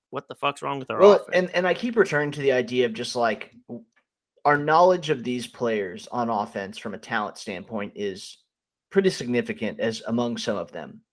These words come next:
Speaker 2: And I keep thinking, like, okay, like, if they had come out the gate like they did, they went seven and one, and it was a bunch of no-name guys that no one had ever heard of, and they were just, like, clicking really well, and then they started doing this, I would be like, "Okay, like,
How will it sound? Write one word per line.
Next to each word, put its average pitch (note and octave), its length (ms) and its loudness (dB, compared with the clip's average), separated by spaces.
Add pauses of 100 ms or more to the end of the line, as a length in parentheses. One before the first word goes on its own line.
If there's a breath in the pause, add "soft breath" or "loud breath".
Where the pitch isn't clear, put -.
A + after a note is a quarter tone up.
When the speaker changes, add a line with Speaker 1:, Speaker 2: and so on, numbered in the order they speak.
(140)
Speaker 2:
And B2+ 220 -2
I A#2+ 140 -2
keep - 380 -6
thinking, B2+ 280 -2
like, B2 140 -4
okay, G#2+ 340 0
like, G#2+ 240 -4
if A2+ 80 -6
they E3 100 8
had G3 140 8
come F3+ 160 2
out D#3+ 160 4
the C#3 60 2
gate A#2+ 260 2
like A#2+ 100 -4
they B2 140 -2
did, A2 320 -2
they A2+ 80 0
went A2 240 -6
seven C3 400 -2
and B2+ 160 -4
one, G#2+ 420 -6 (560 soft breath)
and A2 580 -4
it C#3 60 4
was C3+ 160 2
a B2 60 -4
bunch C3 220 0
of A2+ 80 -2
no-name A#2 420 -2
guys B2 380 2
that G#2+ 100 -6
no A#2+ 80 -2
one A#2 160 -2
had A2 80 0
ever G#2 160 -4
heard A#2 180 0
of, A#2 120 2
and A#2 100 -4
they A2+ 60 -2
were A2+ 80 -4
just, A2 180 -10
like, G2+ 300 -2
clicking B2+ 480 -2
really B2+ 180 4
well, B2+ 460 4
and A#2 180 0
then A2+ 100 0
they A#2+ 80 0
started A#2+ 320 -2
doing A2 240 -4
this, A#2 520 -4
I B2+ 80 6
would A#2+ 100 4
be A#2 100 -4
like, A2+ 160 -2
"Okay, D#3+ 440 10
like, B2 340 4